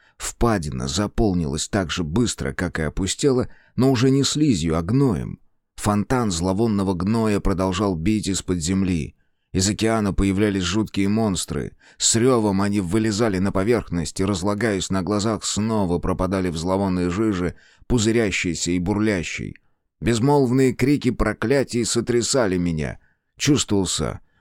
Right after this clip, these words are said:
жуткий запах метана и сероводорода. Дышать было невозможно, голова кружилась. «Лучше сгореть, чем задохнуться», подумал я, чиркая кольцом стража огня об скалу. «По крайней мере, смерть будет быстрой».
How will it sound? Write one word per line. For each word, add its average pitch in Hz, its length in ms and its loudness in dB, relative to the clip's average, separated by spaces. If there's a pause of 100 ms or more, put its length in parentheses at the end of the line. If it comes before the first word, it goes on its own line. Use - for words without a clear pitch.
жуткий 110 520 0
запах 90 480 -2
метана 101 580 0
и - 20 -2
сероводорода. 85 880 -2 (240)
Дышать 123 540 0
было 101 220 2
невозможно, 95 760 0
голова 110 460 2
кружилась. 104 880 -2 (600)
«Лучше 110 380 2
сгореть, 110 560 2
чем 98 300 2
задохнуться», 110 880 0 (480)
подумал 101 380 4
я, 120 200 4
чиркая 104 400 2
кольцом 101 440 0
стража 98 500 0
огня 98 300 0
об 90 100 -6
скалу. 90 480 -2 (380)
«По 82 120 -2
крайней 104 380 0
мере, 78 260 -2
смерть 98 460 -2
будет 87 300 -2
быстрой». 78 600 -4